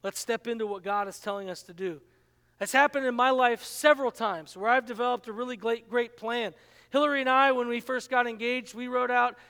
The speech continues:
a, well, it was more like me 'cause I was like, "This is what I wanna do." We wrote out a twenty-five-year plan.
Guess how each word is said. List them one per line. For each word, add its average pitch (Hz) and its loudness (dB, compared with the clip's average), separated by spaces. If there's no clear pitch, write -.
a, 220 0
well, 220 0
it 208 -4
was 202 -8
more 240 0
like 202 -2
me 202 -4
'cause 170 -10
I 180 -2
was 185 -8
like, 180 -4
"This 208 -10
is 190 -12
what 214 -4
I 202 0
wanna 196 -6
do." 185 -4
We 240 -2
wrote 262 8
out 254 6
a 220 0
twenty-five-year 247 -2
plan. 247 -2